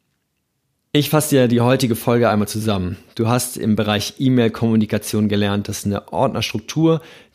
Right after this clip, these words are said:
dir sehr viel Stress nimmt, dir hilft, deinen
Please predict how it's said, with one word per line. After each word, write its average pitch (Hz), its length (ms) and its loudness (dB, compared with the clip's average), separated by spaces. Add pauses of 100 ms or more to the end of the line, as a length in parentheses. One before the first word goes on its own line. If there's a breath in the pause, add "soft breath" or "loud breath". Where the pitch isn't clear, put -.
dir 120 160 2
sehr 117 340 2
viel 113 420 -2
Stress - 500 -6
nimmt, 92 420 -8 (480 loud breath)
dir 104 680 0
hilft, 151 520 2
deinen 104 280 2